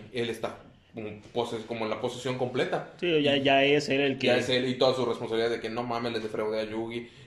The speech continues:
Speaker 1: tengo que recuperarlo". Y empieza a desmoronarse bien cabrón, que era lo que le faltaba al faraón, tener así como que esa parte, el yin y yang que
Speaker 2: Sentimientos.
Speaker 1: jugaban, porque si no estaban incompletos. Eh,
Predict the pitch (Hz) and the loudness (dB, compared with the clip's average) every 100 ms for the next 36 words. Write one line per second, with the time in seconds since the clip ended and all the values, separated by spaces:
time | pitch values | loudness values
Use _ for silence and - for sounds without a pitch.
0 | - 117 117 101 - 107 104 107 110 - | -2 0 0 -2 -4 0 2 2 0 -6
1 | - 127 131 127 117 120 110 107 104 101 | -12 -2 -2 0 0 0 -2 -6 -4 -4
2 | 98 101 101 101 98 98 95 101 101 101 | -4 -6 -8 -10 -10 -6 -4 -4 -6 -12
3 | - _ - 117 113 110 101 98 92 101 | -20 _ 0 0 0 -2 -4 -4 -2 0
4 | 101 - 95 98 104 104 - _ 107 107 | 0 -2 -2 -2 -2 -6 -18 _ -6 -6
5 | 104 110 107 104 107 104 - 104 104 113 | -6 -8 -10 -10 -8 -8 0 0 2 -2
6 | 143 156 151 143 151 127 120 120 110 107 | -2 -2 0 2 2 2 -2 -2 -2 -2
7 | 104 104 - _ _ _ 127 123 120 127 | -4 -10 -20 _ _ _ 0 0 -4 -2
8 | 123 131 135 127 131 123 117 117 113 113 | 0 2 0 2 0 0 -2 -4 -2 -2
9 | 113 117 107 - _ _ _ _ _ _ | -2 -4 -12 -18 _ _ _ _ _ _
10 | _ _ 101 98 95 95 - | _ _ -6 -4 -4 -6 -16